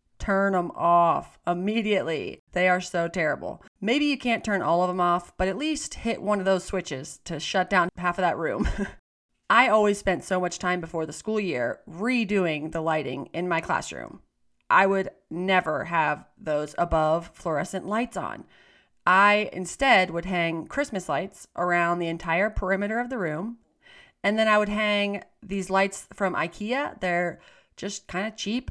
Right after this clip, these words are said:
lightweight. They're a long cord with a light bulb at the end, and then they would have different covers. Uh, I would hang those anywhere that I needed a little bit of extra light,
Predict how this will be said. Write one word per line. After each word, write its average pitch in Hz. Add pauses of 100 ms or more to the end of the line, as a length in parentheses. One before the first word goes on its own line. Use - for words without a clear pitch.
(120)
lightweight. 208
They're 160 (280)
a 170
long 175
cord 196
with 180
a 185
light 175
bulb 190
at 190
the 190
end, 180
and 175
then 175
they 170
would 170
have 170
different 170
covers. 175 (520)
Uh, 160 (540)
I 185
would 190
hang 175
those 180
anywhere 214
that 226
I 220
needed 220
a 214
little 202
bit 208
of 208
extra 196
light, 226